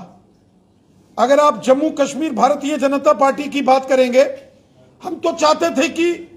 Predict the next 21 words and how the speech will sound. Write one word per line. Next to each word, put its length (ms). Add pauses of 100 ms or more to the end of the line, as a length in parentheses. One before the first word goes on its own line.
(1120)
हम 260
स्वयं 440
अपने 320
दम 260
पर 200 (440)
अनंतनाग, 580
राजौरी, 380
पुंछ 280
लड़ें, 320 (760)
श्रीनगर 520 (320)
और 120
बारामूला 440
लड़ें, 360 (1080)
लेकिन 380 (1600)
एक 320
चुनाव 400
लड़ने 300
के 160
लिए 200
होता 360
है, 220